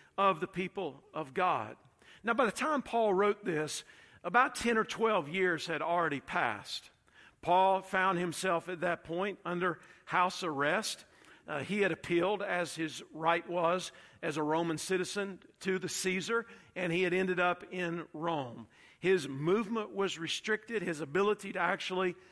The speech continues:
physically be with the church was restricted, and he wanted to write to them to be able to encourage them and to help them be further established in their faith and also in their work for God.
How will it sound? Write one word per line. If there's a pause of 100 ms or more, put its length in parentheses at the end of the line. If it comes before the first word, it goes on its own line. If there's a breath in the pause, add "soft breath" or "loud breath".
(180 loud breath)
physically
be
with
the
church (220 loud breath)
was
restricted, (360 loud breath)
and
he
wanted
to
write
to
them (320 loud breath)
to
be
able
to
encourage
them
and
to
help
them
be
further
established
in
their
faith (300 loud breath)
and
also
in
their
work (200 loud breath)
for
God.